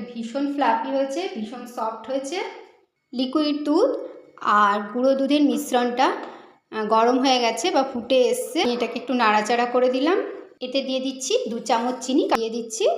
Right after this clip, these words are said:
কয়েকটা কেশর। কেশরটা দিলে কালারটাও খুব ভালো হয় আর ফ্লেভারটাও খুব সুন্দর আসে। আমি এর মধ্যে দিয়ে দিলাম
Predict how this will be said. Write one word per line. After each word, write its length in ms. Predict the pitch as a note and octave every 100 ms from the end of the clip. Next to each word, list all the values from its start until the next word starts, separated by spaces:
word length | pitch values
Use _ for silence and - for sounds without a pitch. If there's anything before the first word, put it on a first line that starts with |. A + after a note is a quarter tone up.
| - - - _ _ _
কয়েকটা 480 | G3+ G#3+ - D4+ A#4+ - -
কেশর। 380 | - F#3+ - D3+ - - - _ _ _ _ _ _ _ _ _ _ - B3
কেশরটা 400 | A#3+ C4 C4+ C#4
দিলে 200 | C#4+ G4
কালারটাও 400 | B3+ A3 A3 B3+ B3+
খুব 140 | B3+
ভালো 220 | - B3 C4
হয় 160 | D#4+
আর 100 | G#4
ফ্লেভারটাও 460 | E4 A#3 G#3+ G#3+ C#4+
খুব 180 | C#4+ B3+
সুন্দর 320 | A3 G#3 G3+
আসে। 300 | F#3+ - A#3
আমি 240 | G#3+ A3
এর 60 | G#3+
মধ্যে 280 | G#3+ G#3+ G#3+
দিয়ে 200 | A3 A3
দিলাম 240 | B3 G4